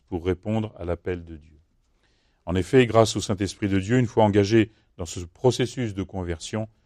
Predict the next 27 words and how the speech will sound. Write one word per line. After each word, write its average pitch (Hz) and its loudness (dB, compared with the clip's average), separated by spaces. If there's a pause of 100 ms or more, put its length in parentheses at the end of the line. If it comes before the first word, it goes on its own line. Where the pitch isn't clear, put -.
(300)
avec 113 6
le 104 2
repentir, 101 2
puis 92 -8 (240)
le 87 -4
baptême 104 6 (400)
par 85 -8
immersion, 107 -4
avec 87 -4
l'imposition 92 -6
des 120 4
mains, 131 0 (400)
nous 135 6
recevons 101 4
en 101 -2
nous 87 -4
le 95 -4
Saint-Esprit 92 -8
de 82 -6
Dieu. 71 -20 (1900)
C'est - -12
alors 120 10
que - -2
nous 113 0
pouvons 117 -2
enfin 123 -4
commencer 117 4